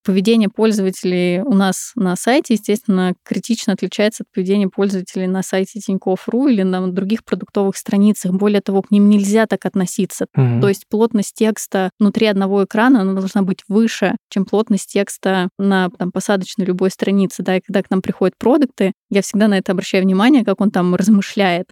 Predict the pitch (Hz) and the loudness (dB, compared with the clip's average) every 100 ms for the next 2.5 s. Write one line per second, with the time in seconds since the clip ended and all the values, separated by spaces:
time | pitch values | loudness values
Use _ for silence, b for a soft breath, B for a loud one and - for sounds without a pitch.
0 | _ - 208 202 - 196 226 214 190 196 | _ -6 -2 0 0 0 0 0 0 0
1 | 196 - 214 - 196 214 214 208 185 185 | -2 0 0 0 -2 2 2 2 0 -2
2 | - 208 247 285 185 | 0 2 4 4 2